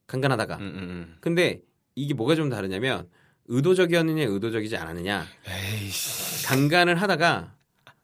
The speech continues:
Speaker 1: "나는 얘를 강간하고 죽일 거야." 라-,
Speaker 2: 아.
Speaker 1: 라는 생각으로 죽였느냐. 아니면 강간만 하고 마려고 했는데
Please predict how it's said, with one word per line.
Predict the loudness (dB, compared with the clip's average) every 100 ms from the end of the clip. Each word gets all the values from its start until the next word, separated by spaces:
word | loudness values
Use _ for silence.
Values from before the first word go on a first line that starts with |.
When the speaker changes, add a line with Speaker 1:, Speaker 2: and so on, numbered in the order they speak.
| _
Speaker 1:
"나는 | 2 2 4
얘를 | 2 2
강간하고 | -2 -2 0 0 -2
죽일 | -4 -6
거야." | -2 -4 -4 -12 _
라-, | 0 0 -2 _ _
Speaker 2:
아. | -8 -2 2
Speaker 1:
라는 | 6 6
생각으로 | 6 4 4 2
죽였느냐. | -2 -2 0 0 0 -4 _ _ _ _ _ _ _ -10 -2
아니면 | 0 0
강간만 | 0 2 4 4 2
하고 | 2
마려고 | 2 2 0 0
했는데 | 0 2 0 0